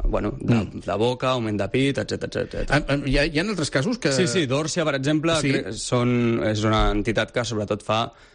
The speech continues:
Speaker 1: Bueno, són unes clíniques que sobretot fan augment de pits,
Speaker 2: Sí?
Speaker 1: també hi ha Ideal, que són,
Speaker 2: Ostres,
Speaker 1: bueno,
Speaker 2: clar.
Speaker 1: també hi ha tractaments de depilació,
Speaker 2: És que és un
Speaker 1: des de
Speaker 2: drama, eh? És que
Speaker 1: Sí.
Speaker 2: pot ser un
Speaker 1: Sí, sí,
Speaker 2: autèntic
Speaker 1: sí.
Speaker 2: drama, no?
Speaker 1: Sí, sí, sí.
Speaker 2: I, i habitualment, quan les, les persones que venen aquí a Tarines, eh, amb
Speaker 1: Mhm.
Speaker 2: aquests casos,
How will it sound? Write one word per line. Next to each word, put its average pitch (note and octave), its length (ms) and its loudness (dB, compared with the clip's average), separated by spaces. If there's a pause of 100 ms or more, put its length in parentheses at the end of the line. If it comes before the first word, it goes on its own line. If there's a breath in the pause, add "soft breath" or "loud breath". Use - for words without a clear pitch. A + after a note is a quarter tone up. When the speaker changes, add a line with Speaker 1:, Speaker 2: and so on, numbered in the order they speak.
(100)
Speaker 1:
Bueno, G2 160 -6
són A2 140 -2
unes G2+ 140 0
clíniques A2+ 300 2
que - 60 -2
sobretot G#2+ 320 0
fan G2+ 320 -2
augment G2+ 240 2
de - 100 0
pits, D#3+ 380 0 (160 loud breath)
Speaker 2:
Sí? A2 100 2
Speaker 1:
també A2 220 2
hi G#2+ 80 0
ha G#2 60 0
Ideal, B2 360 0
que A#2 80 -6
són, G#2 180 -8
Speaker 2:
Ostres, G2 180 -2
Speaker 1:
bueno, A2 160 0 (160)
Speaker 2:
clar. - 320 -8
Speaker 1:
també A2+ 260 2
hi A#2 40 2
ha A2 60 0
tractaments A2+ 360 0
de A2+ 60 2
depilació, A2+ 640 0
Speaker 2:
És A2+ 80 -2
que - 60 -2
és B2+ 80 4
un D#3+ 60 4
Speaker 1:
des D3 40 2
de - 60 2
Speaker 2:
drama, A2 340 2
eh? D#2+ 60 -8
És F2 80 -4
que - 80 2
Speaker 1:
Sí. F3+ 60 4
Speaker 2:
pot C3 120 0
ser D#3+ 120 0
un B2+ 80 0
Speaker 1:
Sí, D#3+ 260 2
sí, D3+ 60 4
Speaker 2:
autèntic C3+ 420 2
Speaker 1:
sí. D3+ 80 -2
Speaker 2:
drama, A#2 320 0
no? F#2+ 300 -2
Speaker 1:
Sí, A2+ 160 0
sí, - 120 -4
sí. F2+ 140 -2 (180)
Speaker 2:
I, C#3 60 4
i C3 720 2 (160)
habitualment, F#3+ 800 0 (340)
quan B2+ 400 0
les, A2+ 380 0 (100)
les A2 200 0
persones B2+ 300 2
que - 80 2
venen A#2+ 140 2
aquí A#2 140 2
a A2 60 0
Tarines, A2+ 480 2
eh, G#2 320 2
amb G2 580 -4
Speaker 1:
Mhm. A2+ 180 4
Speaker 2:
aquests A2 340 -2
casos, C#3 420 0